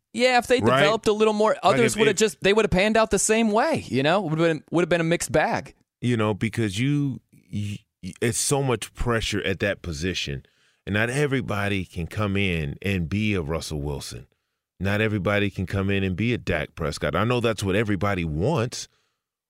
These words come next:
Speaker 2: but neither one of those guys were first-round draft picks. <laughs>
Speaker 1: Mm-hmm.
Speaker 2: Right? It's th-, n-, neither one of those guys were first-round draft picks. Not everybody's gonna be Andrew Luck.
Speaker 1: Well, yeah, that's
Speaker 2: Right?
Speaker 1: absolutely.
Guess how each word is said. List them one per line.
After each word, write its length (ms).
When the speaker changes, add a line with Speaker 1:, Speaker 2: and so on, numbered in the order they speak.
Speaker 2:
but 120
neither 240
one 220
of 80
those 200
guys 280
were 60
first-round 420
draft 220
picks. 360
<laughs> 40
Speaker 1:
Mm-hmm. 360
Speaker 2:
Right? 380
It's 260
th-, 260
n-, 220
neither 200
one 140
of 60
those 120
guys 180
were 60
first-round 360
draft 240
picks. 220
Not 160
everybody's 360
gonna 140
be 100
Andrew 240
Luck. 380
Speaker 1:
Well, 240
yeah, 240
that's 360
Speaker 2:
Right? 140
Speaker 1:
absolutely. 600